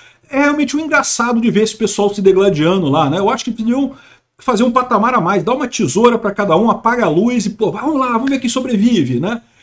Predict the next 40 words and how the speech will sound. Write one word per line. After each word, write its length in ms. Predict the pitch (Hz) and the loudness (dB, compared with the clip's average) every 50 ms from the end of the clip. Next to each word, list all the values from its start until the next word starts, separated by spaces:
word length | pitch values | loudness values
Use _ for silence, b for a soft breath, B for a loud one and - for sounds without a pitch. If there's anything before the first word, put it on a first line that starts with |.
| b b | b b
E, 80 | b 208 214 | b -6 -4
e, 500 | 208 196 170 196 196 202 185 180 190 - - _ _ _ _ - | -2 -2 -2 0 2 2 2 2 0 -4 -18 _ _ _ _ -12
e 80 | 214 269 | -8 -2
é 80 | 294 | 2
isso, 380 | 285 285 311 - - - 143 127 | 2 2 2 2 0 -2 -4 -2
não 160 | 127 208 240 | -2 -2 -2
tem, 260 | 233 - 302 330 277 | 0 -2 -2 -2 -2
não 100 | 240 247 | -2 -2
tem 160 | 226 233 302 277 | 0 -2 -2 0
outro 280 | 254 262 262 247 226 | 0 -2 -2 -2 -4
ganho 360 | 156 143 160 196 196 185 170 | 0 2 4 4 4 4 2
nessa 220 | 165 160 - - 143 | 0 0 -2 -4 -6
história, 420 | 131 - - 143 135 131 123 127 | -6 -6 -4 -2 0 0 0 -2
né? 360 | 123 151 185 196 170 151 147 | -2 -2 -2 -4 -4 -6 -8
É 40 | 135 | -10
só 200 | - - 277 277 | -8 -4 -4 0
rinha 260 | 170 196 233 277 269 | 2 4 4 4 4
de 80 | 220 220 | 2 0
político 500 | - - 233 170 180 202 190 - - 196 | -2 -4 -2 -2 0 -2 -2 -4 -4 -2
mesmo, 320 | 165 156 151 139 123 123 | 0 0 0 0 0 0
né? 200 | 123 156 185 202 - _ _ _ _ _ _ _ _ _ _ _ _ - | 0 0 -2 -2 -4 _ _ _ _ _ _ _ _ _ _ _ _ -2
Enfim, 440 | 277 285 - - 247 220 165 - - | 0 0 0 2 0 0 0 -2 -2
é, 160 | 175 175 180 | -2 -2 -2
dá 160 | 175 170 220 269 | 0 0 -2 0
pra 240 | - - 247 220 | 0 0 0 0
ver 160 | 175 196 226 226 | 2 2 0 0
que 60 | 220 | 0
o 40 | - | -2
Pablo 300 | - 190 185 - 190 180 | 0 2 2 2 2 0
Marçal 400 | 165 151 - - - 170 156 156 | 0 -2 -2 -2 -2 -2 -2 0
machucou 520 | 175 214 - - - 185 - - 196 202 | -2 -2 -4 -6 -8 -6 0 0 0 2
profundamente 920 | 202 208 214 - - - 233 269 302 294 247 180 165 180 202 185 - - | 2 0 -2 -4 -2 -2 -4 -2 0 0 0 0 0 0 0 -2 -4 -6
o 20 | |
pessoal, 500 | - - 160 131 - - 160 185 220 214 | -6 -6 -6 -4 -4 -2 0 0 0 0
né? 120 | 180 185 185 | 0 -2 -2
Ma-, 240 | 180 143 139 156 143 | -4 -4 -6 -6 -4
machucou 480 | 143 185 202 196 - 180 190 - 233 247 | -4 -4 -4 -2 -4 -6 -4 -4 -6 -4
por 220 | - 247 180 131 | -2 -2 -2 0
dentro 400 | 131 147 196 226 214 - 175 151 | 0 0 0 0 0 -2 -4 -2
mesmo, 340 | 151 180 196 180 147 127 | -2 0 0 0 -2 -4